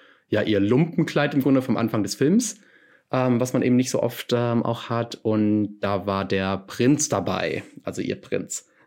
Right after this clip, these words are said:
Und genau, ich warte in der Schlange, bin dann dran,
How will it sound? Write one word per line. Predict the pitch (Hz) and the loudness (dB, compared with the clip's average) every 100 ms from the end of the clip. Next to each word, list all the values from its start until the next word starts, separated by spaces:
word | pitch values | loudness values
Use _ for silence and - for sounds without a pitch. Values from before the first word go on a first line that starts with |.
| _ _ _ _ _ _ _ | _ _ _ _ _ _ _
Und | - 107 101 98 | -2 0 0 0
genau, | 101 95 | -2 -2
ich | - | -2
warte | 120 117 123 | 0 0 2
in | |
der | 98 | 0
Schlange, | 92 110 117 160 175 180 - _ _ _ | 0 0 0 2 0 -4 -12 _ _ _
bin | 123 | 0
dann | 120 104 | 2 2
dran, | 95 101 127 175 185 | 0 0 4 4 2